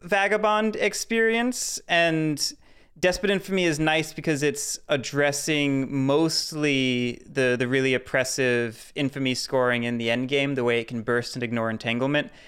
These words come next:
and instead it forces the Vagabond to rely on its full toolkit, uh, questing, aiding, which really changes how the Vagabond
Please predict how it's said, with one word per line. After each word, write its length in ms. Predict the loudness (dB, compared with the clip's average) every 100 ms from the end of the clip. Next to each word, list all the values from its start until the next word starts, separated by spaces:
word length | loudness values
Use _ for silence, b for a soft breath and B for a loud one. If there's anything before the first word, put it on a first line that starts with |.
| B B B
and 540 | -2 2 2 4 2 0
instead 340 | 0 2 2
it 80 | 2
forces 400 | 2 0 0 -2
the 100 | 0
Vagabond 800 | 0 0 0 2 2 2 -2 -6
to 400 | -4 0 0 0
rely 560 | 0 2 4 4 4 2
on 120 | 0
its 100 | -2 -4
full 280 | 0 0
toolkit, 540 | 0 -2 -2 2 0 0 b b b b b
uh, 340 | 0 2 2 2
questing, 640 | 0 -2 0 0 0 0 0
aiding, 640 | 0 2 2 2 2 -2 -4 b b b
which 600 | 0 0 -2 -4 -6 -10 -20 -20 -20 -8
really 500 | 0 2 4 4 2
changes 420 | 0 0 0 0
how 140 | 0 2
the 80 |
Vagabond 640 | 2 2 0 0 0 0 -6